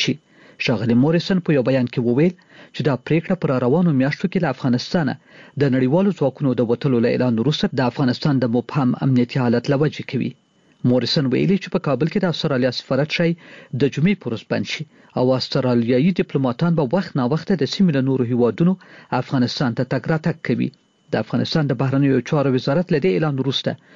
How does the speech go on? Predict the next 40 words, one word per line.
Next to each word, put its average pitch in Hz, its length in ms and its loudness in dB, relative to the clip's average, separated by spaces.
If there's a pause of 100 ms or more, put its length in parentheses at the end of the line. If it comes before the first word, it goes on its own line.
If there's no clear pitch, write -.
(280)
په 139 160 2
یو 127 120 2
بیان 131 200 2
کې - 160 -6
وویل 135 280 2 (320)
چې - 100 -2
د 147 40 2 (120)
استرالیا 131 500 0
د 175 140 -2
پریکړې 147 340 -4
درناوی 143 500 2
کوي، 120 200 -2 (260)
خو - 80 -2 (100)
بیان 127 260 2
زیاتوي 139 360 0
چې 180 240 -2
افغان 170 200 0 (120)
دولت 160 360 -2 (320)
د - 20 2 (140)
نړیوالو 143 500 2
قوانینو 139 480 2 (200)
او 139 60 2 (120)
کنوانسیونونو 131 680 2 (100)
په 120 160 -2
اساس - 340 -4 (360)
د - 20 2 (140)
بهرنیو 143 640 2
سیاسي 147 400 0
استازولیو 123 640 0
خوندي 120 320 0
کولو 120 320 2
ته 165 40 2 (100)
ژمن 156 260 0
دی. 123 120 -2 (480)
د - 20 4 (120)
ایران 202 240 2
نگهبان 180 420 0
شورا 202 240 0
د 170 100 2
راتلونکي 185 380 0